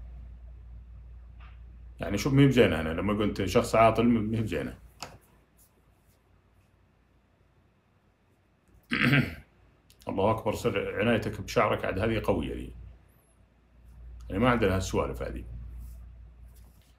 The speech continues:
جرحتنا يا أبو سلطان، آسف. أنا أقدم اعتذاري الشديد لكل الإخوان اللي ما عندهم الآن عمل. إذا، آه، كلمة عطالة إني أنا زعلتكم فيها.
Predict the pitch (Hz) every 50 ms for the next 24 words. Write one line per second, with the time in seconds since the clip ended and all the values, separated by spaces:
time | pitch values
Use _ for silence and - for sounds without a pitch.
0 | _ _ _ _ _ _ _ _ _ - - 80 78 - - - - 71 65 65
1 | 67 - - - 76 82 80 78 73 71 - - - - - _ _ - - _
2 | _ _ _ _ _ _ - - 85 82 87 87 87 90 90 87 87 87 - -
3 | - - 90 92 90 95 85 73 73 - - 87 95 92 82 71 - - 82 82
4 | 90 90 82 82 82 80 - - 95 90 85 80 73 - - - - 95 92 95
5 | 92 92 92 95 95 95 85 85 90 92 92 92 90 90 87 82 80 80 78 78
6 | - - - - 82 78 80 76 80 90 90 87 - 135 - - - - - -
7 | - - - - - - - - - - 73 80 80 80 78 73 76 78 - -
8 | - - - - - - - - - - - - - - - - - - - -
9 | - - 104 92 87 85 - 82 82 - 90 90 90 87 82 85 85 85 82 82
10 | 82 85 82 80 78 - - - - - - - - 87 87 87 85 - - -
11 | - - 101 - - 82 -